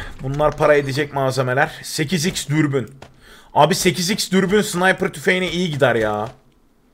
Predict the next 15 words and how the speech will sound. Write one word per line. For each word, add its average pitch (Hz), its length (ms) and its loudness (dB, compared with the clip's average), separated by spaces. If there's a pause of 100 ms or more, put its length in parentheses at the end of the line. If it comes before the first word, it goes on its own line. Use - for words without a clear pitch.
(560)
Adamı 170 320 4
var 220 140 10
ya 160 240 6
dibinde 180 400 4
görür 165 280 8
vururuz. 127 640 -2 (880)
Başka 185 460 4
ne 165 80 -2
yapacağız? 156 500 0
Başka 151 300 2
ne 170 80 2
eklenecek 135 520 -4
buna? 175 220 -4
Tam 170 160 0
otomatik. 143 680 -4